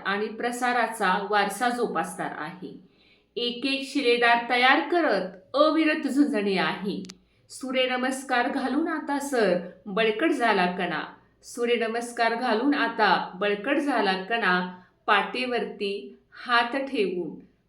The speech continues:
फक्त सूर्यनमस्कार कर म्हणा. पाठीवरती हात ठेवून फक्त सूर्यनमस्कार कर म्हणा. Thank you.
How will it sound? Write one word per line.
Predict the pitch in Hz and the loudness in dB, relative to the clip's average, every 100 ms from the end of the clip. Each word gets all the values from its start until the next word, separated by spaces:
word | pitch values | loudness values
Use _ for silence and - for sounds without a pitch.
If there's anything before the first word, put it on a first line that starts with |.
| _ | _
फक्त | - 320 - - | -6 -6 -6 -2
सूर्यनमस्कार | 320 - 269 262 214 180 185 - 180 180 | -2 -2 -4 0 2 0 -4 -2 -2 -2
कर | - - 180 | -8 -14 -14
म्हणा. | 185 - _ _ _ _ _ - | -16 -18 _ _ _ _ _ 0
पाठीवरती | 196 185 226 226 214 - 233 | 0 0 -2 0 -2 -4 -8
हात | 254 254 254 254 | -2 0 0 -2
ठेवून | 254 269 180 165 185 - - _ | -2 2 2 0 -8 -14 -20 _
फक्त | 262 - - 185 185 - - | -8 -8 -4 -2 -2 -8 -16
सूर्यनमस्कार | - 240 226 220 214 233 - 233 247 | -6 0 2 2 -2 -6 0 0 0
कर | 202 190 | -2 -2
म्हणा. | 196 143 - - - | -4 -8 -10 -16 -6
Thank | 247 233 233 214 | -6 -4 -6 -6
you. | 202 | -6